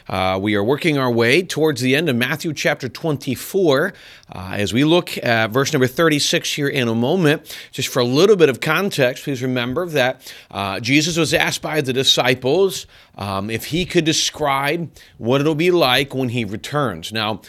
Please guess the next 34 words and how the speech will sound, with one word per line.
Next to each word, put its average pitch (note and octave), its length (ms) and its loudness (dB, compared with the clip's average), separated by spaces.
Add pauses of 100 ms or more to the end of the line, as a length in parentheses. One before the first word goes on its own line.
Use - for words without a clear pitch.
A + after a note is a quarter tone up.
(180)
uh, G#2 280 -8
the A#2+ 100 2
descriptions, D3+ 880 0
and A#2 160 -4
one D3+ 120 -2
of A3 80 -6
the F#3+ 160 -8
important D3+ 360 -4
things C3 400 -6
when A#2 140 -4
you A2+ 220 -4 (340)
look C#3 220 0
into B2+ 160 0
prophecy, B2 560 -4
I've G2 100 -8
said B2 160 -4
that A#2 80 0
from A2+ 140 -8
my B2 180 -2
perspective, C3+ 580 -4
I G#2 120 -2
believe A2 260 -4
the G2+ 80 -4
next A2 260 -6
thing A#2+ 140 -8
for - 80 -16
the G#2 100 -8
church - 280 -8
is - 100 -12
the G2 100 -8
rapture, E3+ 460 0 (360)
then B2+ 120 0
the C3 80 0
tribulation, B2 920 0